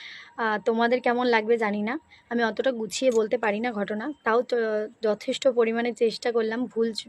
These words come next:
ভুল ত্রুটি তোমাদের কাছে ক্ষমা চেয়ে নিচ্ছি যদি কিছু ভুল লেগে থাকে, কিন্তু গল্পটা কিন্তু তোমরা অতি অবশ্যই পুরোটা শুনো, লাইক, কমেন্ট, শেয়ার করো। আর যদি তোমাদের, আহ, জানা কোনো গল্প থাকে, তোমাদের নিজেদের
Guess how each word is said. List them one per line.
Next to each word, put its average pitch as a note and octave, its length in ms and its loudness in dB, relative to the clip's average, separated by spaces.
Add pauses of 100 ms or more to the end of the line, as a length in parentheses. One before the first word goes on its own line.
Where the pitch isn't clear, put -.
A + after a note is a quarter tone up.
ভুল B3+ 380 0
ত্রুটি B3 360 -6
তোমাদের A3 500 -2
কাছে A3+ 300 -2
ক্ষমা G#3 340 -6
চেয়ে G#3+ 180 -2
নিচ্ছি G#3+ 300 -10
যদি G#3+ 200 -4
কিছু A3 240 -8
ভুল G3+ 240 -6
লেগে G3+ 260 -4
থাকে, G#3 220 -6 (440)
কিন্তু A3+ 200 -2
গল্পটা G#3+ 380 0
কিন্তু B3 200 0
তোমরা A3+ 280 -2
অতি A3 220 -2
অবশ্যই A3 440 0
পুরোটা A3 420 0
শুনো, A3 340 -6 (580)
লাইক, G#3+ 380 0
কমেন্ট, A#3 280 -4
শেয়ার A3+ 300 -2
করো। A3+ 240 2 (380)
আর A3 200 2
যদি A#3+ 260 2
তোমাদের, A#3 540 6
আহ, A#3+ 220 4
জানা A3 320 0
কোনো C4+ 220 0
গল্প A3 320 2
থাকে, G#3+ 260 -4 (380)
তোমাদের A3+ 380 6
নিজেদের A3+ 400 6